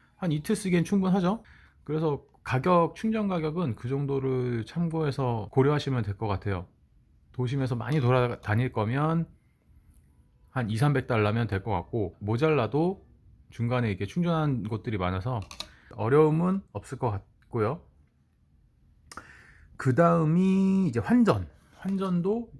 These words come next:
도대체 여기서 뭐, 뭐를 어떻게 어느 정도 가져가야 되나 감이 전혀 안, 안 와닿는데, 공항에서 환전을 해갖고 그 기본이 사천 달러, 대만 사천 달러가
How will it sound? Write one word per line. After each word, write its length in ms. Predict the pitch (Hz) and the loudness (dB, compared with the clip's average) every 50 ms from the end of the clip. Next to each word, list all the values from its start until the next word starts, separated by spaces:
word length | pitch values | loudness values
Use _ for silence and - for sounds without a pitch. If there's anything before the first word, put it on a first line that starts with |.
| - - - - | -20 -20 -18 -12
도대체 380 | - 170 160 180 170 - 165 | -8 -4 -4 -4 -2 0 0
여기서 300 | 143 127 135 143 139 143 | 2 2 0 0 0 0
뭐, 340 | 113 113 113 110 - - - | 0 2 0 0 0 -4 -6
뭐를 340 | 123 123 127 160 175 185 170 | -2 2 2 2 4 4 2
어떻게 360 | 123 107 - - 147 143 147 | 2 0 0 -4 -6 -4 -4
어느 260 | 123 110 123 165 180 | -2 -2 0 0 0
정도 240 | 180 180 175 160 143 | 0 0 0 0 -2
가져가야 340 | 123 104 104 117 127 123 110 | -2 -2 -2 -2 -2 -2 -2
되나 260 | 107 104 101 107 101 | -2 -2 -4 -4 -6
감이 300 | - - - 123 135 143 | -6 -2 -2 0 0 2
전혀 280 | 127 117 117 127 139 131 | 2 2 2 2 2 2
안, 180 | 107 95 101 - - - | 2 2 0 -2 -4 -4
안 340 | - 101 110 120 135 139 139 | -2 0 2 2 2 2 2
와닿는데, 800 | 127 113 104 107 110 107 107 101 104 117 120 117 107 87 - - - 117 - | 2 2 2 2 0 -2 -2 -2 -2 0 0 0 -2 -4 -6 -8 -10 -8 -4
공항에서 680 | - 131 143 160 165 165 160 147 127 139 139 135 131 127 | 0 0 2 2 2 0 0 0 0 0 0 0 0 0
환전을 380 | 135 151 156 151 147 139 131 135 | 0 0 0 0 0 -2 -2 -2
해갖고 680 | 143 139 131 - - - 127 127 120 104 92 92 - - - _ _ _ - _ _ _ - | -2 -4 -6 -8 -6 -4 -2 -2 -2 -2 -4 -6 -10 -18 -20 _ _ _ -20 _ _ _ -8
그 160 | 117 113 104 | -6 -6 -6
기본이 400 | - - 143 143 170 196 190 180 | -4 -2 -2 2 2 2 2 2
사천 280 | 147 160 156 - 160 151 | 0 -2 -2 -2 -2 -2
달러, 300 | 135 117 101 92 85 82 - - - _ _ - _ | 0 0 0 -2 -2 -6 -10 -18 -20 _ _ -16 _
대만 400 | - 113 113 120 117 117 117 113 - | -4 -2 -2 0 -2 -2 -4 -4 -6
사천 280 | 135 135 - - 151 143 | -6 -8 -6 -6 -4 -2
달러가 580 | 131 117 110 110 110 107 117 131 147 151 147 | -2 -2 -2 -2 -2 -2 -2 -2 -2 -4 -6